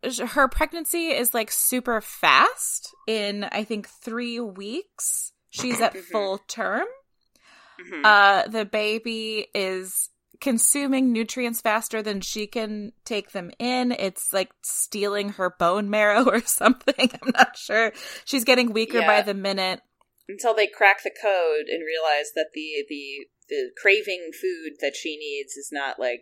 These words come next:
Speaker 2: you know, Twinkies and pickles, but it is a big old slurpy cup of blood.
Speaker 1: A half
Speaker 2: Um,
Speaker 1: vampire baby
Speaker 2: that
Speaker 1: needs
Speaker 2: she
Speaker 1: blood.
Speaker 2: has to, to suck on down, and then with bloodied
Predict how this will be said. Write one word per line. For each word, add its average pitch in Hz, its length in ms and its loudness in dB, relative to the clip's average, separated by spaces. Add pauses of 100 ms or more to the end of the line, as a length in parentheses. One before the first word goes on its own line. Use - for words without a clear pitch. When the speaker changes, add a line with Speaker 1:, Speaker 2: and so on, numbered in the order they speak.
Speaker 2:
you - 100 -12
know, 113 140 -8
Twinkies 143 460 -12
and 127 100 -14
pickles, 120 520 -8
but 139 220 -4
it 123 180 -4
is 131 220 -4
a 131 80 -4 (160)
big 165 320 0 (100)
old 151 300 0 (100)
slurpy 143 320 -6
cup - 140 -8
of - 140 -20
blood. 120 300 -4 (380)
Speaker 1:
A - 60 -6
half 254 240 4
Speaker 2:
Um, - 60 -2
Speaker 1:
vampire 220 340 0
baby 202 140 -2
Speaker 2:
that 202 160 6
Speaker 1:
needs 185 100 -4
Speaker 2:
she 175 140 0
Speaker 1:
blood. 156 140 0
Speaker 2:
has 147 320 2
to, 139 640 -4 (280)
to 151 200 -6
suck 165 280 0
on 147 240 0
down, 139 380 0
and 143 100 -8
then 143 240 -2
with 175 240 -8
bloodied 208 420 4